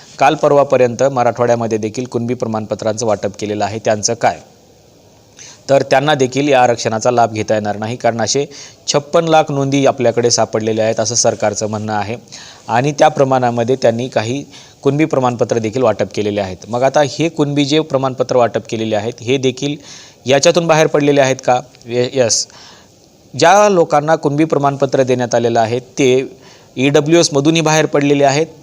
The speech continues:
आणि काल मिळालेल्या दहा टक्क्याच्या आरक्षणामधूनही ते बाहेर पडलेले आहेत, ते ओबीसीमध्ये गेलेले आहेत. आता त्यामुळं आता हे जे काही दहा टक्के आरक्षण मिळालेलं आहे, हे आरक्षण मराठा समाजासाठी आहे,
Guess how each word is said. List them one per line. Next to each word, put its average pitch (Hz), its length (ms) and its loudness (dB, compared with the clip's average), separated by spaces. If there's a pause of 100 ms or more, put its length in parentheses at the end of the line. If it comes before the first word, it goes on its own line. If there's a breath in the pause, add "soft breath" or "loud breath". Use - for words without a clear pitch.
(140)
आणि 131 300 -2 (120)
काल 143 200 4
मिळालेल्या 131 420 2
दहा 120 200 0
टक्क्याच्या 120 460 -2
आरक्षणामधूनही 117 800 -2
ते 127 60 -2
बाहेर 104 260 0
पडलेले 104 360 -6
आहेत, 107 180 -6 (200)
ते 127 80 -4
ओबीसीमध्ये 104 600 -6
गेलेले 98 320 -6
आहेत. 87 180 -10 (760 loud breath)
आता 131 100 -4
त्यामुळं 160 260 2
आता 175 140 0
हे 127 260 0
जे 165 120 0
काही 165 240 0
दहा 143 180 0
टक्के 143 260 -2
आरक्षण 127 320 0
मिळालेलं 113 400 -2
आहे, 110 160 -6
हे 131 220 -4
आरक्षण 123 500 -2 (400 loud breath)
मराठा 139 480 2
समाजासाठी 127 760 0
आहे, 98 180 -2